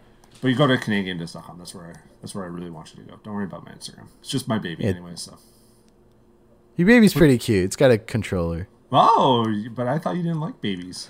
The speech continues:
Speaker 2: I don't like babies. I can appreciate babies from a distance, but you put a baby in front of me, I'll hold it for a couple minutes, but I, I really don't need any of that.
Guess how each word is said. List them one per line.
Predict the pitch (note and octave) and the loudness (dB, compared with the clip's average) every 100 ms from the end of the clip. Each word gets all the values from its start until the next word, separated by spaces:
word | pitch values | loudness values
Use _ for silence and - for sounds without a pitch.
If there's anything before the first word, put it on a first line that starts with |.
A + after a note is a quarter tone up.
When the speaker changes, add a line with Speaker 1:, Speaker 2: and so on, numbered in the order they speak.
| - - | -2 6
Speaker 2:
I | F3 | 10
don't | G3+ G3 | 10 10
like | D3+ | 6
babies. | A#2+ G#2+ F#2+ - | 6 4 2 4
I | E3+ | 4
can | G3+ A3 | 8 6
appreciate | - G#3 - F#3+ C#3 | 6 4 6 4 4
babies | C#3+ C3+ A#2+ | 0 0 -4
from | B2+ | -4
a | G#2 | -2
distance, | A2+ - F#3 F#3 - - - - - | -2 0 -2 -4 -8 -16 -20 -14 2
but | D#3 | 4
you | |
put | A3 G3+ | 8 8
a | |
baby | D#3+ D#3 D#3 | 6 4 2
in | C3+ | 2
front | D3 D3 | 2 4
of | |
me, | D3 | 2
I'll | C3+ D3 | 4 4
hold | D#3 | 4
it | C3 | 2
for | B2 | 0
a | A2+ | -2
couple | A#2 G#2 | -2 -2
minutes, | G2 F#2+ | -4 -6
but | - G2 | -4 -2
I, | A2+ A#2 | -2 0
I | A2+ | 0
really | G#2+ F#2+ | 0 0
don't | F#2 E2+ | -4 -4
need | E2+ | -6
any | F2 | -6
of | E2+ | -6
that. | E2+ - | -6 -8